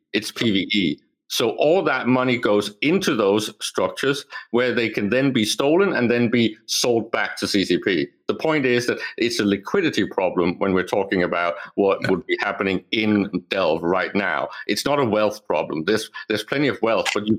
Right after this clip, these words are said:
Speaker 1: can't liquidate that much of your assets easily during a war. So you, you doing something like the war bond is actually really brilliant,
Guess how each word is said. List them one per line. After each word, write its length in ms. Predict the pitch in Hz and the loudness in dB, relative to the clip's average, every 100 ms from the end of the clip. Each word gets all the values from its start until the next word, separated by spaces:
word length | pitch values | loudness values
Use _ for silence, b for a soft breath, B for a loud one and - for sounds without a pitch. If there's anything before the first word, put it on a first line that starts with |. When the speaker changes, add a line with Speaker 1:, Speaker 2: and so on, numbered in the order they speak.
| - | 0
Speaker 1:
can't 240 | 139 135 B B | -2 -2 B B
liquidate 680 | 113 147 - 131 95 90 - _ _ | 0 0 -2 -2 0 0 -2 _ _
that 340 | 98 95 120 - | -6 -2 -2 2
much 360 | 107 110 - - | 2 2 0 0
of 160 | 101 | 2
your 160 | 101 92 | 0 0
assets 560 | 98 110 - 87 85 - - | -2 -4 -2 -2 -2 -4 0
easily 540 | 113 120 101 87 87 _ - | 2 4 2 2 0 _ -2
during 340 | 104 98 92 | 0 2 2
a 80 | 85 | 2
war. 380 | 90 101 71 - _ | 2 2 2 0 _
So 320 | - 110 92 - | -4 -2 -2 0
you, 200 | 107 104 - | 0 0 -4
you 280 | - 110 107 - _ - | -2 0 0 -6 _ -2
doing 180 | 151 151 | 0 0
something 300 | 131 120 110 | 0 -2 0
like 180 | 95 95 | 0 0
the 80 | |
war 240 | 87 92 95 | 2 2 2
bond 280 | 107 107 107 | 2 2 2
is 120 | 101 | 0
actually 300 | 95 - 87 | 0 0 2
really 300 | 87 95 85 | 4 2 2
brilliant, 440 | 90 92 110 135 | 2 2 2 0